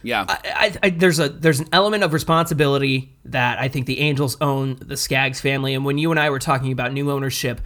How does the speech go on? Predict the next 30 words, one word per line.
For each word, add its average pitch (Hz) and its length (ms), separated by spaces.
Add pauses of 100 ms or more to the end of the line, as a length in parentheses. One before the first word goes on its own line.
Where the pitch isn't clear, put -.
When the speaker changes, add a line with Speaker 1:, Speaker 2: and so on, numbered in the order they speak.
(260)
Speaker 2:
one 156 120
of 147 60
the 120 60
first 208 360
things 110 240
I 107 100
said 131 220
I 123 80
would 120 100
like 127 140
to - 80
see - 220
new 139 260
ownership 127 480
do 117 360 (440)
is 190 400
extend 190 420
an 175 100
olive 147 280
branch 123 460 (360)
to 147 140
the 120 80
Skaggs 123 400
family, 123 480 (260)
start 190 360
a 160 120
foundation 143 920 (400)
together 160 460
with 127 180
them 117 380